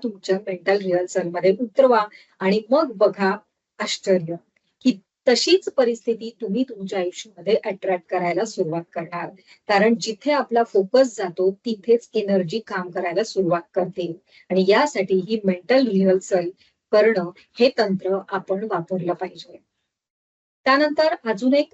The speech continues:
यामध्ये तंत्र आहे, की या तंत्राचं नाव आहे व्हिजन बोर्डिंग.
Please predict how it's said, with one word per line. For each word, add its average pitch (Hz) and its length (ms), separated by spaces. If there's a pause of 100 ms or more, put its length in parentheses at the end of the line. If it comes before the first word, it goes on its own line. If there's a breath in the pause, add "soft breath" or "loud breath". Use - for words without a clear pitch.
यामध्ये 220 500
तंत्र 196 260
आहे, 185 260
की 247 320
या 214 340 (280)
तंत्राचं 196 440
नाव 175 200
आहे 185 320 (380)
व्हिजन 240 360
बोर्डिंग. 175 300